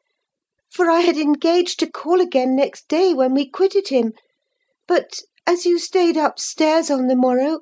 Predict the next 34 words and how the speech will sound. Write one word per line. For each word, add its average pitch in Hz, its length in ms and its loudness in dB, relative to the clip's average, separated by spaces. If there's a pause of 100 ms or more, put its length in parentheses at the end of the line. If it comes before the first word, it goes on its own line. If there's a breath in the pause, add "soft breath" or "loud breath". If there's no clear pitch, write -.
(140)
I 294 200 0
escaped 339 640 -4
that - 260 -4
trouble. 240 480 -4 (1500)
While 339 320 0
Michael 302 520 0
was 254 220 -2
refastening 269 840 0
the 247 80 2
lock 269 300 0
of 254 140 -6
the 254 100 0
park 254 440 -4
door 294 300 0
in 220 140 -2
the 240 100 2
afternoon, 240 720 0 (440)
I 320 180 0
got - 360 -4
possession 262 560 -2
of 247 220 0
the 254 100 -2
key, 269 440 -2 (720)
and 302 220 0
told 359 240 0
him 285 200 0
how 285 180 0
my 262 200 0
cousin 269 440 -2
wished 262 280 -4
me 254 120 -2
to 262 120 -10
visit 349 420 -2
him, 202 200 -6